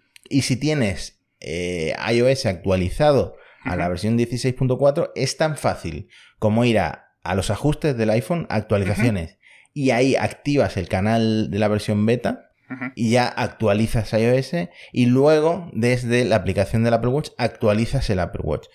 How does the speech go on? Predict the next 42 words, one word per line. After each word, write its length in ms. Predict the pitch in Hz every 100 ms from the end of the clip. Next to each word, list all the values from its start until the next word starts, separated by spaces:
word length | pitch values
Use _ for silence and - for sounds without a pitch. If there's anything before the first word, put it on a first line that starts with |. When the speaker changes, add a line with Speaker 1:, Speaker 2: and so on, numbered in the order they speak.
| - -
Speaker 2:
Ujú. 220 | 98 101
Speaker 1:
O 60 |
sea, 460 | 107 113 104 101 95
mm, 300 | 95 92 90 - _ _ _ _ _ - -
es 80 | 143
más 180 | 147 156
fácil 340 | 170 190 180
que, 360 | 120 101 87 -
que 100 | 82
ningún 360 | 87 95 143
otro 200 | 143 92
año. 300 | 131 170 95 -
No 140 | 107
hay 100 | 123
que 160 | 127 127
Speaker 2:
Exacto. 160 | 117 120
Speaker 1:
meterse 340 | 113 127 107
en 80 | 110
estas 280 | 107 104 95
webs 500 | 107 123 117 113 -
para 220 | 110 104
descargarte 500 | 98 101 98 110 -
el 80 | 107
perfil. 1040 | 101 95 - 117 117 117 113 110 107 107 - -
Speaker 2:
Ujú. 180 | 117 113 131 _
Speaker 1:
Nada, 500 | 98 92 69 - _ _ -
directamente 640 | 90 95 107 101 117 117
Speaker 2:
Exacto. 140 | 101 87
Speaker 1:
haces 240 | - 80
eso. 100 | -
O 500 | - - - - _
sea, 120 | - 101
yo 140 | 175
sí, 260 | - 113 -
yo 100 | 123
sí 160 | 127 127
la, 280 | 104 90 80
yo 100 | 117
sí 140 | -
actualizaría, 680 | 127 123 123 139 147 165 208
aunque 480 | - 113 123 170
Speaker 2:
Ujú. 80 | 170